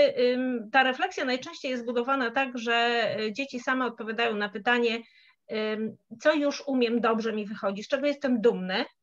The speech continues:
a nad czym muszę pracować, co jest moją piętą achillesową, co, y, co jeszcze mam do zrobienia. I naprawdę moi uczniowie bardzo to lubią i bardzo często ja to stosuję.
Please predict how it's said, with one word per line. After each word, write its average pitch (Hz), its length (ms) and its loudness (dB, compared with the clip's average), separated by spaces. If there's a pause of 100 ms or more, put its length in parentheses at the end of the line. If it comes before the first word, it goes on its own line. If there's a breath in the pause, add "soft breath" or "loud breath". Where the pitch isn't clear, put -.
(540 loud breath)
a 262 120 4
nad 320 200 2
czym 294 120 0
muszę 285 240 0
pracować, 240 560 -4
co 294 80 4
jest 277 200 2
moją 240 480 2
piętą 269 380 2
achillesową, 220 920 -2 (640 soft breath)
co, 254 720 6
y, 233 340 2
co 294 140 6
jeszcze 285 400 4
mam 247 200 4
do 254 100 2
zrobienia. 220 580 0 (600 soft breath)
I 262 120 -2
naprawdę 254 680 2
moi 277 260 0
uczniowie 254 400 -2
bardzo 247 420 4
to 254 120 0
lubią 254 340 0
i 233 140 -6
bardzo 254 300 2
często 285 400 -2
ja 247 120 2
to 247 120 -6
stosuję. 233 580 -8